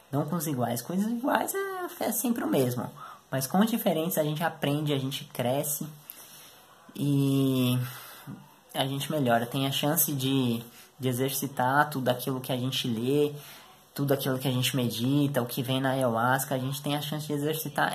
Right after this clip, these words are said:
é com os diferentes, não com os iguais. Então é por isso que é importante você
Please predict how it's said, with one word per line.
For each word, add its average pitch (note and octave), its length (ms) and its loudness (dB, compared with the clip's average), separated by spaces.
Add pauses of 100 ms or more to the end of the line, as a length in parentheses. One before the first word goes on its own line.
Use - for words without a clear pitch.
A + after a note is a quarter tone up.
é D3+ 80 4
com E3+ 340 -6 (140)
os F3 220 0
diferentes, D#3+ 720 0
não C3+ 140 0
com E3+ 140 -4
os E3+ 100 -2
iguais. A#2+ 520 -2 (340)
Então C#3 140 0
é C#3+ 60 2
por C#3+ 180 -2
isso D3 160 0
que - 80 -2
é F3+ 40 4
importante E3 680 0
você C#3+ 400 -2